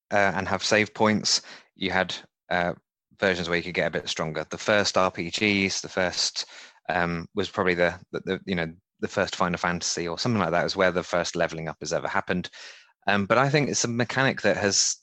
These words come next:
stood the test of time and has, um, been added to, like, every genre going with a little bit of R P G-ness just sprinkled in there with a flourish. Um,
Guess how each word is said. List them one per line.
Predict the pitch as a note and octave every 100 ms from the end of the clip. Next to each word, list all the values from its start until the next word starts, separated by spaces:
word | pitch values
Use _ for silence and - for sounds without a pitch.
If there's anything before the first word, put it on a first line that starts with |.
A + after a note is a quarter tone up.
| _
stood | - - A2 G#2+
the | G2
test | A#2 A#2 -
of | G#2
time | G#2 B2+ G2 D2 -
and | F2+ E2+
has, | F#2 E2+ - - - _ _
um, | F2+ E2+ E2 E2 - _ _ _ _ F#2
been | G2+ G2
added | - G#2 G2+ -
to, | F2 E2 - - -
like, | F2+ E2 -
every | G2 G#2+ G#2
genre | F#2+ G2 F#2+ F2
going | G2 G2+ G2+ G2+
with | F2+ C#2+
a |
little | F2 G#2+
bit | G#2+ A2
of | G2+ A#2
R | A2+ -
P | A#2+
G-ness | - B2+ C3 C3 B2+ -
just | B2+ -
sprinkled | - C3 C3 C3 C3+
in | C3+ C3+
there | C3 C3+ B2+
with | A2
a | G#2+ - - - _ -
flourish. | B2+ B2 C3 C3 - - - - -
Um, | F#2+ F#2+